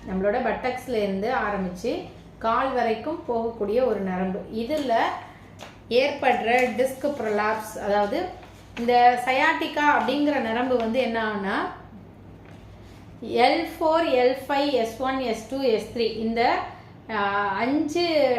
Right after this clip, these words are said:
டிஸ்க்லேருந்தும் வரக்கூடிய, ஆ, ஐந்து நரம்புகளும் சேர்ந்து ஒரு கட்டையான ஒரு நரம்பை ஃபா-, ஃபார்ம் பண்ணும். அந்த கட்டையான நரம்பு என்னன்னா,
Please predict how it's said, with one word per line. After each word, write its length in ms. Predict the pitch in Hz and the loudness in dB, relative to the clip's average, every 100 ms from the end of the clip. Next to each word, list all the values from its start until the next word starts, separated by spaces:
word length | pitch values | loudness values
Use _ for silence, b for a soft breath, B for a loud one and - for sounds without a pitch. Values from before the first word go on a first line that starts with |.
| 220 | 2
டிஸ்க்லேருந்தும் 840 | 233 247 - 311 285 262 247 302 349 | 0 0 -2 0 2 0 0 0 0
வரக்கூடிய, 720 | 254 233 240 269 226 226 294 | 0 0 0 0 0 2 0
ஆ, 240 | 339 247 220 214 214 | 0 -2 -2 -2 -4
ஐந்து 400 | 208 240 277 277 | -2 -2 0 0
நரம்புகளும் 560 | 262 226 240 254 254 262 | 2 2 0 0 0 0
சேர்ந்து 520 | - 214 202 214 339 - - - - - - | 0 0 2 2 2 0 -6 -10 -12 -14 0
ஒரு 280 | 240 254 349 | 4 4 2
கட்டையான 720 | 277 254 - 320 311 311 339 277 | 0 0 0 2 4 2 2 2
ஒரு 100 | 233 | 0
நரம்பை 380 | 226 233 254 | 0 0 0
ஃபா-, 480 | 294 285 226 208 196 - - - | 0 0 0 2 0 -4 -6 0
ஃபார்ம் 220 | 240 240 | 2 2
பண்ணும். 300 | 220 202 262 | 0 0 -2
அந்த 260 | 330 226 226 | -2 -2 -2
கட்டையான 600 | 220 220 285 294 330 330 | -2 -2 0 0 0 0
நரம்பு 380 | 247 254 269 254 | 0 0 0 2
என்னன்னா, 380 | 226 220 208 | 2 0 -2